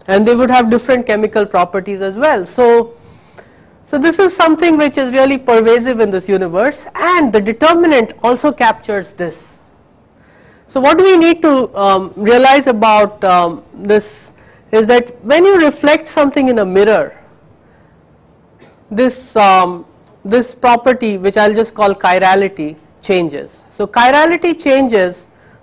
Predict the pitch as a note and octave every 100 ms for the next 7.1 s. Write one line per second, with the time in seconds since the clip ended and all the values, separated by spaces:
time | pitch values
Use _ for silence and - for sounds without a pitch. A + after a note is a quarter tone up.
0 | - F#3+ F#3+ F3+ F3+ F3 F3 - _ _
1 | _ _ _ _ - D#3+ D#3+ D#3 D#3+ -
2 | G3 G#3+ A3+ C4 C4 C4 - G#3+ G3+ G3
3 | E3 D#3+ D3 C3+ C3+ C3+ _ _ _ _
4 | _ _ _ _ _ _ _ _ _ _
5 | _ _ _ _ _ _ _ _ _ _
6 | _ G#3+ C#4+ B3+ C4 B3+ B3 A#3 A#3 A3+
7 | A3